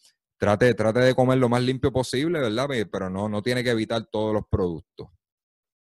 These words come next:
Nos vamos por aquí. Eh, la mañana antes de la carrera, ¿verdad? Debe comer preferiblemente tres horas antes.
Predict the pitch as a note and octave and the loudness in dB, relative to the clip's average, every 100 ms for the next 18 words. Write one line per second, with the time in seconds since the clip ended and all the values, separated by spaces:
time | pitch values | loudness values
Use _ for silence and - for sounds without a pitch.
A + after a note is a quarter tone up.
0 | - _ F#2 F2+ G2 G#2+ - B2+ A#2+ A#2 | -20 _ -6 0 2 2 2 4 4 4
1 | C3 G#2+ B2 - _ _ _ _ _ _ | 2 0 -2 -12 _ _ _ _ _ _
2 | _ - G#2+ G#2+ G#2+ G#2 G#2+ G#2+ A#2+ A#2 | _ -2 2 2 2 -2 -2 0 0 0
3 | B2+ D3+ C#3+ B2+ C3+ C3+ C3 A#2 F#2 F#2+ | -2 0 0 -2 0 2 2 2 0 0
4 | F#2 - _ _ _ _ _ _ F2+ A2+ | 0 -6 _ _ _ _ _ _ -6 -6
5 | A#2+ _ _ _ _ _ _ _ _ - | -6 _ _ _ _ _ _ _ _ 0
6 | A2 C#3 D3+ D3+ D#3 D3+ C#3+ D3 D3+ D3+ | 4 6 4 2 0 0 0 2 4 4
7 | D#3 D#3+ C#3 B2 - B2 C#3 - C#3+ D#3+ | 2 2 0 0 0 2 2 4 6 6
8 | D3+ - A2+ A#2+ A#2 D2 D2 - | 6 0 -2 -2 -4 -12 -14 -16